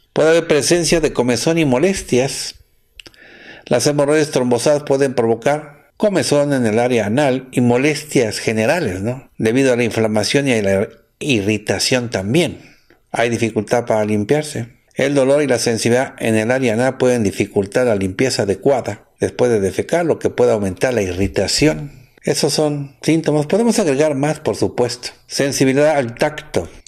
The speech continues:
Las hemorroides trombosadas externas pueden ser extremadamente sensibles al tacto, lo que significa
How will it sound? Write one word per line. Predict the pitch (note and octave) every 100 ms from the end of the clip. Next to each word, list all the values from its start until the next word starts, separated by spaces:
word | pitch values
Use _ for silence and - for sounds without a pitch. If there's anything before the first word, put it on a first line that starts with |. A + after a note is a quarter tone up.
| -
Las | A#2 G#2+
hemorroides | D#3+ D3+ D3+ D#3 D3+
trombosadas | C3 A#2 A#2 D3 D3 C3+ -
externas | - - E3 B2+ G2+ A2+ - - - -
pueden | - D3
ser | D#3
extremadamente | D#3+ - B2+ C#3+ D3 D3+ D3+ D3
sensibles | - A#2 - D3 C#3 -
al | G#2 -
tacto, | - - -
lo | G2+
que | - G2
significa | A#2 A2+ G#2 D3 C#3+ C#3+ D3 -